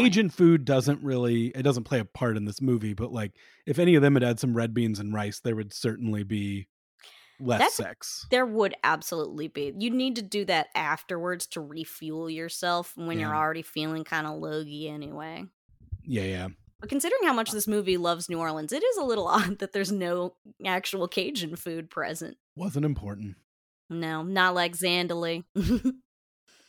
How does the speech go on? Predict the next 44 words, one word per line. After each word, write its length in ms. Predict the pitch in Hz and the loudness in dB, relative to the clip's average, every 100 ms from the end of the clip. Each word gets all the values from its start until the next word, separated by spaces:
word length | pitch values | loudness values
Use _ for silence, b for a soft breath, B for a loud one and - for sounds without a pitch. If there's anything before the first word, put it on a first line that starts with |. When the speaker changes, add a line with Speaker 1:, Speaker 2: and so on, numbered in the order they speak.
| b - | b 2
Speaker 1:
Thanks 200 | 196 - | 2 4
so 80 | |
much 180 | 254 254 | 6 6
for 80 | 294 | 6
listening 360 | 294 302 311 302 | 6 6 4 2
to 60 | |
the 80 | 311 | 0
first 340 | - 359 359 392 | -2 -2 0 2
episode. 720 | 370 381 - 285 254 208 156 | 2 2 4 8 10 8 6
This 140 | 233 | 0
was 140 | 262 - | -2 -2
fun. 300 | - 220 151 | 2 4 6
We're 160 | 165 226 | 4 4
gonna 160 | 247 240 | 4 2
Speaker 2:
Yeah. 60 | |
Speaker 1:
do 380 | 226 220 214 208 - _ - | 0 -2 -4 -8 -16 _ -20
so 320 | - 190 202 | -4 2 4
many 220 | 202 185 | 4 2
more 200 | 175 160 | 4 4
movies. 440 | 156 139 120 113 | 4 4 2 0
Like, 180 | 160 139 B B | -2 -2 B B
that 140 | - 202 | 0 2
is 100 | 180 | 2
the 100 | 208 | 0
fun 360 | - 185 185 175 | -2 0 0 2
thing 160 | 175 | 2
about 240 | 160 151 143 | 2 0 0
this 140 | 139 | 0
genre. 460 | 113 127 120 113 110 | 0 -2 -2 -4 -4
There 180 | 117 | -6
is 300 | 143 143 - - - | -4 -4 -4 -10 -4
an 160 | 147 - _ _ | -4 -6 _ _
infinite 480 | 202 254 - 220 156 | 6 6 6 4 4
amount 300 | 127 117 110 | 2 -2 -4
of 100 | 110 | -6
these, 280 | 107 113 113 - b 143 | -4 -4 -4 -10 b -8
good, 420 | 113 175 190 196 190 131 | 8 10 10 6 2 -2
bad, 460 | 156 180 190 185 | 0 2 0 -2
straight 400 | 139 - 175 190 | -4 -2 0 0
to 60 | 185 | 0
video, 600 | 131 156 175 190 185 190 - b b b _ | 0 0 0 0 -2 -4 -8 b b b _
everything 420 | 165 151 147 143 127 | 2 4 4 2 0
in 120 | 113 | -2
between. 540 | 107 107 98 - 78 | -6 -10 -12 -14 -16